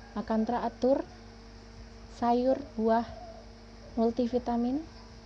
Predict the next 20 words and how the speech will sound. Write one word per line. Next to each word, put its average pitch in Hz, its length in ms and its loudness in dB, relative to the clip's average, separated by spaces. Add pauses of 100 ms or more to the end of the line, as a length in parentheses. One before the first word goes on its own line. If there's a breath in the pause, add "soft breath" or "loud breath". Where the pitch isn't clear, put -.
(1400)
olahraga 202 720 2 (1600)
yang 208 80 0
teratur 208 400 0
juga 214 320 2
di, 190 80 0
walaupun 196 400 4
di 226 80 6
rumah 214 240 0 (320)
kalian 208 160 0
tetap 220 240 -4
bisa 185 400 -2 (640 loud breath)
melakukan 180 560 0
aktivitas 170 640 -4 (1120)
olahraga 180 560 4
secara 170 320 -2
rutin. 208 400 -2 (2250)
Kelola 262 400 6
stres 311 320 4
dengan 202 320 4
baik, 202 240 8